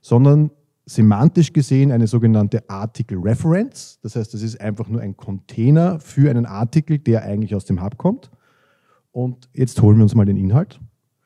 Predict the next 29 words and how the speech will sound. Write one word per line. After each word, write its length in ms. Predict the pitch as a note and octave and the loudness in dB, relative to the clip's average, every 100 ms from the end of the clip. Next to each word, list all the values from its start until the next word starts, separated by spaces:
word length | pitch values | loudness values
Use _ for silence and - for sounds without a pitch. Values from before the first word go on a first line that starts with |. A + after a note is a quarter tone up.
| _ _ _ _ _ _ - | _ _ _ _ _ _ -10
Das 140 | G#2 | 0
heißt, 280 | C3 B2+ C3 | 2 2 0
ich 100 | A#2+ | 2
habe 140 | C3+ | 2
jetzt 160 | C3 - | 0 -2
hier 320 | D3+ E3+ D#3+ | 2 4 4
rechts, 500 | C3+ D#3+ - - - _ _ _ _ _ | 2 0 -4 -14 -16 _ _ _ _ _
fängt 300 | - G#2 - | -14 -14 -14
das 100 | A2 | -16
an? 280 | A2 F3+ F#3+ D3+ _ _ _ _ _ _ _ _ | -10 -10 -10 -16 _ _ _ _ _ _ _ _
Ja. 80 | - - _ _ _ _ | -20 -20 _ _ _ _
Ich 140 | A2+ | -4
habe 80 | C3+ | -2
jetzt 100 | C3+ | -2
hier 220 | C3 E3+ | -2 0
rechts 240 | D#3+ C#3+ - | 2 0 0
im 100 | D3+ | 2
Inspektor, 760 | C#3 - C#3+ D3 - F3+ F3+ | 2 2 0 0 2 2 4
habe 200 | D3+ D3 | 4 4
ich 120 | C3+ | 2
eben 200 | C#3 B2+ | 2 0
einen 260 | C3+ G#2+ D3 | 2 4 4
so 80 | C#3 | 6
einen 160 | B2+ | 4
Editor, 720 | A2+ A#2+ D3+ C#3+ D#3+ F3+ F3+ | 4 2 2 2 2 4 2
wo 160 | C#3 C#3 | 4 4
ich 160 | C3+ B2 | 4 4
mir 260 | C3+ C3 | 6 6
jetzt 400 | B2+ C3 - - | 4 2 -2 -16